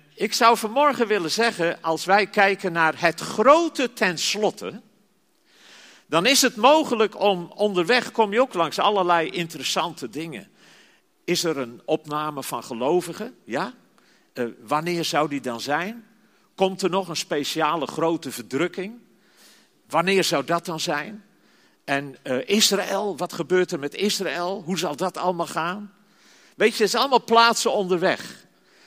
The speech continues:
Maar onze blik is gericht op het grote ten slotte.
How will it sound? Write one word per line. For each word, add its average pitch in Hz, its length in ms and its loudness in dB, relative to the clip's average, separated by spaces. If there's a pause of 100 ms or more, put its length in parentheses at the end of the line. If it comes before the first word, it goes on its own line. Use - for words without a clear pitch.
(220)
Maar 180 220 2
onze 185 400 2
blik 240 540 2
is 226 240 2
gericht 202 500 4
op 214 180 4
het 180 140 0
grote 233 520 6
ten 233 200 4
slotte. 302 480 6